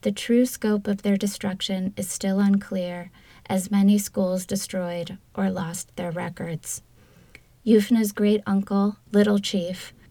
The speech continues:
son of the Arapaho chief Sharpnose, was one of the children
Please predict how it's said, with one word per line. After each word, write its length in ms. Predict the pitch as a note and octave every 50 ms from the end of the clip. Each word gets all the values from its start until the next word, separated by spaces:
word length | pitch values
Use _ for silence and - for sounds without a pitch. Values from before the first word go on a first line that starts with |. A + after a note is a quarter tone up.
| - - - -
son 300 | - - - B3 B3+ B3+
of 160 | C4+ B3+ -
the 220 | - A#3+ A3+ A#3+ -
Arapaho 600 | G#3 G3+ G3+ G#3 G#3 G#3 - G#3+ A3 G3+ G#3+ G#3+
chief 440 | G#3 - - - G#3 G#3 G#3 G3+ -
Sharpnose, 880 | - - - G#3+ G3+ G3 F#3+ G3 - - F3+ E3 D#3+ D#3+ D#3+ D#3+ - - - - - - - -
was 180 | G#3+ G3+ G3 G3+
one 200 | A3 A3+ A#3 B3
of 160 | C4 B3+ -
the 80 | - A#3+
children 680 | - - G#3 G3+ G3+ G3 - G3+ G3 G3 G3+ G3+